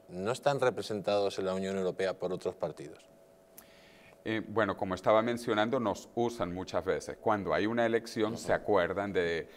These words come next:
Speaker 2: de los eurolatinos. Se acuerdan que hay colombianos, que hay dominicanos, que hay venezolanos, peruanos, etcétera, que votamos.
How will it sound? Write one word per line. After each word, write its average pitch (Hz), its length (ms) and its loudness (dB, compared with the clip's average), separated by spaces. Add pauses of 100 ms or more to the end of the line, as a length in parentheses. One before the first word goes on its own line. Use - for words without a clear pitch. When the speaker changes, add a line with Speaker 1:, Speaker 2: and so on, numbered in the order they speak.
(120)
Speaker 2:
de 98 140 2
los 95 280 0 (160)
eurolatinos. 82 800 -4
Se - 80 -8
acuerdan 90 380 -4
que 87 200 -4
hay 87 180 -4
colombianos, 117 760 -4
que 104 80 -2
hay 87 80 2
dominicanos, 90 760 -4
que 104 100 -6
hay 90 100 0
venezolanos, 113 800 -4
peruanos, 113 400 2
etcétera, 143 380 0
que 101 100 0
votamos. 80 640 -4